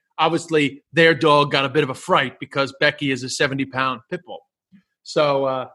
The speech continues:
anyway, when I, when I was coming back down the beach now, 'cause I didn't have a fucking leash, which was bad on my behalf,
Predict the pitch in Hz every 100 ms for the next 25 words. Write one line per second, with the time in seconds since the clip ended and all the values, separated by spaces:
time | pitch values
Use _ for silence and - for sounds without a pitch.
0 | _ _ _ _ 175 180 160 147 147 147
1 | 175 147 143 135 180 170 143 135 135 120
2 | 110 147 - 135 117 - 135 147 139 117
3 | - - - 127 117 165 160 - - 135
4 | - 113 151 160 156 131 135 143 127 104
5 | 98